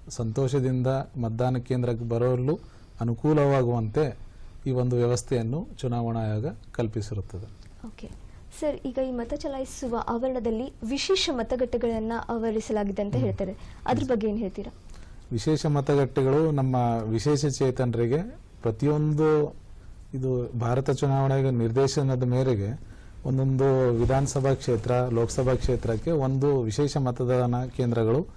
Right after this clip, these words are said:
Speaker 1: ವಿಶೇಷ ಚೇತನರಿಗೆ ಆಗಲಿ ಅಥವಾ ನೆಕ್ಸ್ಟ್ ನಮ್ಮ ಮಹಿಳಾ ಮತದಾರರಿಗಾಗಲಿ ಈ ಥರ ಒಂದು ಥೀಮ್ ಬೇಸ್ಡ್ ಅಂತೇಳಿ ಒಂದು ಪೋಲಿಂಗ್ ಸ್ಟೇಷನ್‌ಗಳನ್ನು ಮಾಡ್ತಾರೆ. ಇಲ್ಲಿ ವಿಶೇಷ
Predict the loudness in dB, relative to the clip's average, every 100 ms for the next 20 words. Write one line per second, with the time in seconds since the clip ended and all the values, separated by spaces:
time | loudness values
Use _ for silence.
0 | -18 -18 -12 -6 0 0 2 2 2 2
1 | 2 2 2 4 4 4 4 2 0 -2
2 | -14 -18 -16 -6 -4 0 2 2 2 0
3 | -2 -2 0 2 2 0 -2 0 0 0
4 | 0 0 2 2 2 2 -2 -6 -8 -4
5 | -2 -2 0 2 2 2 2 2 0 -2
6 | -8 -18 -18 -14 -4 -2 2 2 4 2
7 | 2 4 4 2 0 -6 -8 0 2 4
8 | 4 4 2 2 2 2 2 2 -2 2
9 | 4 4 2 0 0 0 2 2 0 0
10 | 0 -2 -2 -8 -16 -16 -10 -2 0 2
11 | 4